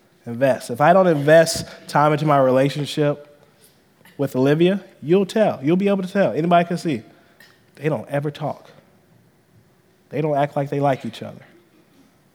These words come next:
That investment is so important. Take some time, just a few minutes, and start investing to your family. We were not,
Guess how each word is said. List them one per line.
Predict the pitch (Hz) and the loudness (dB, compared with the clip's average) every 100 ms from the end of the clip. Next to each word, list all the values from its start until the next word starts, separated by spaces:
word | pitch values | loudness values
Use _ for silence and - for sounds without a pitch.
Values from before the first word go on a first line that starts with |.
| _ _ _ _ _ _ _ _ _ | _ _ _ _ _ _ _ _ _
That | - 131 | -6 -6
investment | 120 120 104 131 131 - 131 107 - _ - | -4 -10 -4 -2 -2 -4 -10 -14 -18 _ -20
is | - | -18
so | - 143 143 | -4 -2 -2
important. | 135 - 113 107 - _ _ _ _ _ _ _ _ _ _ _ _ | -4 -10 -12 -12 -20 _ _ _ _ _ _ _ _ _ _ _ _
Take | 170 175 | -2 -2
some | - 185 | -2 -4
time, | 175 170 127 107 - _ _ _ _ _ _ _ _ _ _ _ _ _ _ | 0 2 0 -4 -16 _ _ _ _ _ _ _ _ _ _ _ _ _ _
just | 117 - | -16 -12
a | |
few | 143 160 | -4 0
minutes, | 165 110 107 - - _ _ _ | 0 0 -8 -20 -20 _ _ _
and | - | -6
start | 143 135 | -2 -2
investing | 120 139 139 151 | 0 0 0 -6
to | 135 | -4
your | 139 131 | -4 -4
family. | - 135 110 107 - - - _ _ _ _ _ _ _ _ _ _ _ _ _ - | -4 -4 -4 -14 -20 -20 -20 _ _ _ _ _ _ _ _ _ _ _ _ _ -2
We | 147 233 | 2 4
were | 196 | 4
not, | 151 151 151 156 - | 4 6 4 2 -10